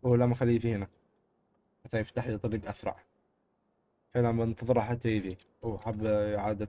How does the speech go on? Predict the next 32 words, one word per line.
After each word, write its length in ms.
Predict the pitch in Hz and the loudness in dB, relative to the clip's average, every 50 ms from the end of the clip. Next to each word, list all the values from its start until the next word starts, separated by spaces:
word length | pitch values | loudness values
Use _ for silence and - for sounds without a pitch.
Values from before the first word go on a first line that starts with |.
| - | -6
ملء 200 | 110 107 104 104 | -6 -4 -4 -4
الرصاص. 560 | 101 95 - - - 117 131 131 - - - _ _ _ _ _ _ _ _ _ _ _ _ | -6 -6 -8 -6 -4 -4 -4 -4 -6 -12 -20 _ _ _ _ _ _ _ _ _ _ _ _
استنى 220 | _ - 107 104 101 | _ -8 -6 -4 -4
الرصاص، 400 | 101 107 107 - 131 110 - 139 | -4 -4 0 0 0 2 2 0
نركب 340 | 120 104 107 - - 107 | 0 0 -2 -4 -4 -8
رصاصة 340 | 101 104 - - 120 107 107 | -8 -6 -2 -2 -2 -2 -2
ثانية. 380 | - - 101 95 95 95 87 - _ _ _ _ _ _ _ _ _ _ _ _ _ _ _ _ _ _ _ _ _ _ _ _ _ _ _ _ _ - _ _ | -6 -6 -6 -6 -6 -8 -10 -12 _ _ _ _ _ _ _ _ _ _ _ _ _ _ _ _ _ _ _ _ _ _ _ _ _ _ _ _ _ -20 _ _
بس، 260 | 104 107 - - - | -8 -8 -8 -6 -4
آه، 320 | 110 107 104 101 101 101 98 | 0 0 2 2 0 0 0
وينه؟ 340 | 104 113 120 123 127 127 123 - _ _ _ _ _ _ _ _ _ _ - | 0 0 0 0 0 -2 -4 -10 _ _ _ _ _ _ _ _ _ _ -8
ليش 180 | 110 - - | -8 -6 -4
ما 120 | 113 113 113 | -2 -2 -2
يبغى 220 | 110 104 110 110 | 0 0 -2 -2
يجي 120 | 107 104 | -2 -4
بسرعة؟ 320 | 101 - - 113 104 95 - - - - - _ _ _ _ _ _ _ _ _ _ _ _ _ _ _ _ _ _ _ _ _ _ _ - | -6 -6 -4 -4 -4 -4 -6 -10 -20 -20 -20 _ _ _ _ _ _ _ _ _ _ _ _ _ _ _ _ _ _ _ _ _ _ _ -2
أو 60 | 147 | 0
لا، 180 | 147 151 120 104 | 2 2 2 2
ما 120 | 110 120 | 0 0
في، 120 | 127 123 | 0 0
ما 140 | 117 117 120 | 0 0 0
يحتاج، 440 | 120 120 - 113 - - - - - - | 0 -2 -2 -6 -6 -6 -10 -18 -12 -4
كذا 180 | - 120 113 110 | -2 -2 0 -2
نفس 200 | 110 107 - - | -2 -6 -8 -12
الطريق. 340 | - _ 117 107 95 92 - - - _ _ _ _ _ _ _ _ _ _ _ _ _ _ _ _ _ _ _ _ _ _ _ _ _ _ _ _ _ - | -8 _ -4 -4 -4 -6 -10 -14 -20 _ _ _ _ _ _ _ _ _ _ _ _ _ _ _ _ _ _ _ _ _ _ _ _ _ _ _ _ _ -4
لا، 120 | 110 113 | -2 -2
ما 120 | 113 113 110 | -2 -2 -4
في 260 | - 123 110 113 113 | -4 -4 -4 -4 -4
طريق 260 | - - 113 110 101 | -2 -2 -2 -2 0
إلا 100 | 110 104 | 0 -2
عندما 300 | 101 104 104 107 101 98 | -2 0 -2 -2 -4 -2
أروح 280 | 101 101 98 - - | -2 -2 -4 -4 -6
له. 60 | - | -12